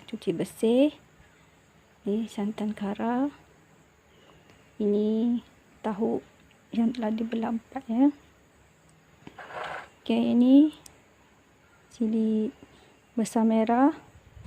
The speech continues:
ikan bilis, bawang besar yang telah dimayang. Okey, bawang putih yang saya ketuk, ya.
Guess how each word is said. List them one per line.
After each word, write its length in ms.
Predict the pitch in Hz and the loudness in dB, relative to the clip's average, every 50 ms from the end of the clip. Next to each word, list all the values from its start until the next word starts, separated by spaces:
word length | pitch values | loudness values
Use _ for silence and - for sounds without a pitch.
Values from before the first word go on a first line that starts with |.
| - - _ _ _ - - - - _ _ _ _ _ _ _ _ | -20 -20 _ _ _ -20 -20 -20 -20 _ _ _ _ _ _ _ _
ikan 240 | - - 226 220 | -6 -4 -2 0
bilis, 640 | 214 220 220 220 226 220 247 285 302 - - - - - - _ - _ _ _ _ _ _ _ _ _ _ _ _ _ _ _ | 0 0 0 0 0 0 0 0 -2 -4 -10 -18 -18 -20 -20 _ -20 _ _ _ _ _ _ _ _ _ _ _ _ _ _ _
bawang 240 | - 233 220 220 220 | -6 -2 -2 -2 -2
besar 240 | 220 - - 233 220 | -2 -4 -4 -2 -2
yang 80 | 214 208 | -2 -2
telah 240 | - 226 220 214 | -2 -2 -2 -2
dimayang. 720 | 214 226 220 214 214 214 208 220 220 226 247 269 311 349 - - - _ _ _ _ _ _ _ _ _ _ _ _ _ _ _ _ _ _ _ _ _ _ - _ _ _ _ _ _ _ _ _ _ _ _ _ _ _ _ _ - | 0 0 0 0 0 0 0 0 0 2 4 4 2 2 0 -10 -20 _ _ _ _ _ _ _ _ _ _ _ _ _ _ _ _ _ _ _ _ _ _ -20 _ _ _ _ _ _ _ _ _ _ _ _ _ _ _ _ _ -14
Okey, 560 | - - 208 214 214 220 220 233 247 240 - - - _ _ _ - 233 | -8 -6 -4 -4 -2 -4 -4 -4 -4 -6 -10 -16 -20 _ _ _ -6 -6
bawang 160 | 220 214 202 | -4 -4 -4
putih 400 | - 220 - - - 240 226 226 | -6 -10 -8 -4 -4 -2 -2 0
yang 160 | 220 208 190 | -2 -2 -2
saya 320 | - 220 220 226 233 220 - - _ _ _ _ _ - | -2 -2 -2 -2 -4 -6 -8 -16 _ _ _ _ _ -12
ketuk, 320 | 240 - - - 214 - - | -12 -10 -4 -4 -4 -2 0
ya. 160 | 254 294 | -2 -2